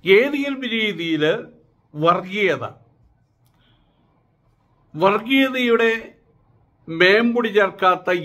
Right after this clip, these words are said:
എന്തെങ്കിലും ഒരു പ്രസ്ഥാന, പ്രസ്താവന നിങ്ങൾ പറക്കുന്നുണ്ടോ?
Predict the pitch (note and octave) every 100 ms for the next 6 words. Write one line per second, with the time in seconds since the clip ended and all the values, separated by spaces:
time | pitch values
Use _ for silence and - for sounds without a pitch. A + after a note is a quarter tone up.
0 | F3 G#3+ A#3+ B3+ A#3 G#3+ G3 F3 D#3+ C#3+
1 | - E3 D#3+ D#3+ D3+ - - D#3 D3 E3
2 | D#3 C#3 B2+ B2 - _ _ - C#3+ D3
3 | D3 C#3+ B2 B2+ C3 A2 G2+